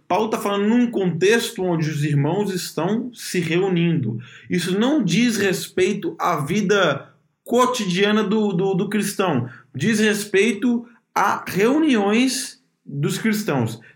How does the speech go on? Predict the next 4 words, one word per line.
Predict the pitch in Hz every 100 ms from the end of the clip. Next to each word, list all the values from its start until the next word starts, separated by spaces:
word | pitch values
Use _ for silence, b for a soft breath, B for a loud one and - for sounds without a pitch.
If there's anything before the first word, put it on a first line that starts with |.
| -
Diz | 151
respeito | 175 170 185 190 196 208 202 - -
aos | 180 175 -
cultos. | - 226 226 170 127 120 - -